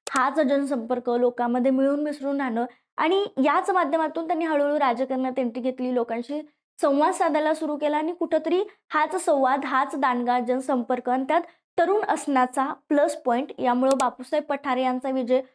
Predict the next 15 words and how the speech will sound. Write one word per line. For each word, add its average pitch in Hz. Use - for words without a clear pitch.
सुकर 370
झाला 320
असं 262
सांगण्यात 254
येतं 262
आणि 302
हेच 427
सगळं 262
आता 254
त्यांना 254
यंदाच्या 262
निवडणुकीत 247
त्या, 226
त्याचा 262
फायदा 269